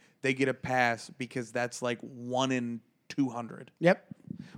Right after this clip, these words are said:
Speaker 2: Well, dude, and then also they do have, what people will tell you is it's a cartoon, so they get away with way, way more, which has been the complaint of a lot of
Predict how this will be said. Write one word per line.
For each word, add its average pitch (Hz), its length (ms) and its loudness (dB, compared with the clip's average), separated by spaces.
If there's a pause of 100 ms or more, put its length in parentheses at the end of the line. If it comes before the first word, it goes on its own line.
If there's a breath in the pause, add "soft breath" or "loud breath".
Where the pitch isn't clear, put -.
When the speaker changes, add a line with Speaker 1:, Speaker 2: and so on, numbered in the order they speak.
Speaker 2:
Well, 240 100 8
dude, 277 180 8
and 208 180 6
then 190 140 10
also 185 600 10
they 180 200 8
do 175 220 4
have, 165 340 8 (440)
what 170 140 4
people 165 260 8
will 156 80 8
tell 160 220 8
you 151 180 6
is 143 160 6
it's 147 200 -6
a 139 60 0
cartoon, 160 420 6
so 147 100 -4
they 143 80 2
get 139 140 4
away 135 260 4
with 127 140 2
way, 127 180 -6 (100)
way 131 180 0
more, 127 260 -6 (400 soft breath)
which 147 260 4 (240)
has 151 160 4
been 160 160 8
the 156 60 4
complaint 147 340 0
of 139 80 2
a 135 40 6
lot 135 260 8
of 131 200 -4